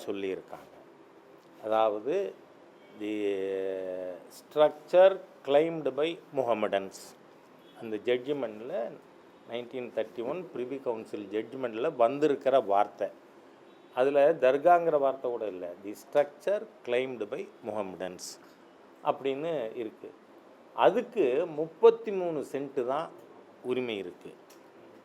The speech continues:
"The rest of the mountain belongs to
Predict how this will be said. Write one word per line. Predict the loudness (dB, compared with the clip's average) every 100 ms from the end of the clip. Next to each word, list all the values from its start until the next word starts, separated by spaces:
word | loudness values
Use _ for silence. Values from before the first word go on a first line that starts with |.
| -16
"The | -8 2
rest | 6 6 4 6
of | 10 10 8
the | -6 -8 -18 -8 -2
mountain | -2 -2 -4 -6 -6
belongs | -4 -2 -2 -6 -10
to | -12